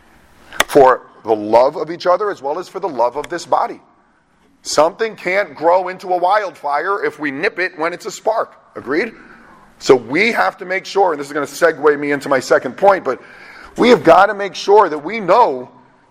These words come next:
what's going on in this body, that we don't just trust that the elders know everything.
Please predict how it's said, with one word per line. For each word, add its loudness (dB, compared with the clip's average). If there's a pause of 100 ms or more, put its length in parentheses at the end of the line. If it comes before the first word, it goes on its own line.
(120)
what's 2
going -8
on -4 (360)
in -4
this -4
body, -4
that -10
we -12
don't -6
just -14
trust -6
that -16
the -8
elders -8
know -2
everything. -4